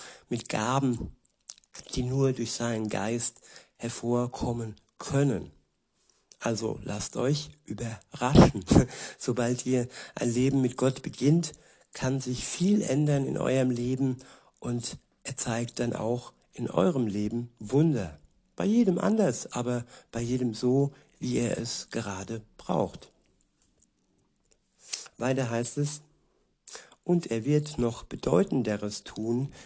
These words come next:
denn ich bin jetzt auf dem Weg zum Vater. Und was auch immer ihr in meinem Namen im Gebet erbitten werdet, das werde ich tun.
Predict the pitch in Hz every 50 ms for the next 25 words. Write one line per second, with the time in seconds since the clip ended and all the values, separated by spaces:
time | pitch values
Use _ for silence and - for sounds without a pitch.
0 | - - _ _ - 104 123 123 120 120 117 110 - 120 120 - - 208 214 180
1 | 139 120 120 - - - - - 104 - - - 120 113 113 104 110 113 123 127
2 | 127 - - - _ _ _ - - - - _ _ - - - _ - - 120
3 | 120 123 131 - - - 160 156 143 135 131 - - 101 90 82 82 - _ -
4 | - _ _ _ _ _ _ _ _ - 123 117 120 - - - _ - 135 151
5 | 151 160 131 123 - - 151 175 175 156 127 98 98 - - - - - 147 151
6 | 139 - - 113 120 131 147 165 165 143 135 123 123 120 123 131 127 120 113 101
7 | 90 87 - - - _ _ _ _ 123 123 123 113 120 - - 127 139 147 143
8 | - - - _ - - 127 - 156 160 - - 113 107 98 90 113 123 139 147
9 | 143 131 113 117 120 113 - - _ - - - - - 196 - - 180 156 147
10 | 135 139 - 139 - - - - - 226 226 208 139 95 87 76 76